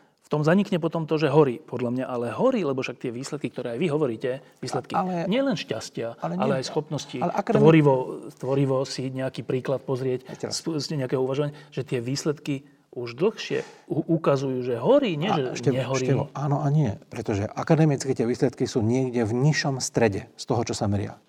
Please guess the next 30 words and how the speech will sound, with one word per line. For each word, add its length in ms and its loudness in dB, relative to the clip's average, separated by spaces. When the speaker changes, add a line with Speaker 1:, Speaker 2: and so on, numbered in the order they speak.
Speaker 2:
To 80 -6
není, 240 -2
my 80 -4
nie 120 -4
sme 120 -6
najslabší, 680 -6
my 80 -4
sme 240 -2
najnespokojnejší, 1120 -2
z 20 -20
hľadiska 380 -2
t-, 240 -16
toho 160 -2
najnešťastnejšie, 640 -2
keď 240 -8
sú 160 -8
tie 160 -2
decká, 240 -4
ale 160 -2
z 80 4
hľadiska 180 -2
akademického 600 4
s-, 140 -14
klesajú 420 0
stále. 480 -2
Ale 160 -2
je 160 2
to 160 2
nižší 480 4
stred, 320 0